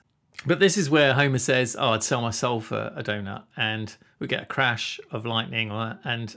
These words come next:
uh, the devil arrives in the form of Ned Flanders, which is quite a nice twist, isn't it? 'Cause Ned Flanders is obviously the, the godliest character in The Simpsons.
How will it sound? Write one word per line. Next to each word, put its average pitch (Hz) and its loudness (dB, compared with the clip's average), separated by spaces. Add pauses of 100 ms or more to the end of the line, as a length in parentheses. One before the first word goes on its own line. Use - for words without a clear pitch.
(120)
uh, 127 -8
the - -6
devil 160 2
arrives 123 2
in 123 -6
the 113 -4
form 127 -2
of 113 -4 (360)
Ned 123 0
Flanders, 117 -2
which 135 -8
is - -10
quite 180 0
a - -4
nice 131 0 (200)
twist, - 0
isn't 117 -2
it? 117 -8 (100)
'Cause 110 -6 (580)
Ned 117 -2
Flanders 117 -2
is 113 -4
obviously 117 -6
the, 113 -6 (560)
the 127 0
godliest 123 2 (240)
character 127 2
in 120 -2
The 117 -2
Simpsons. 120 -6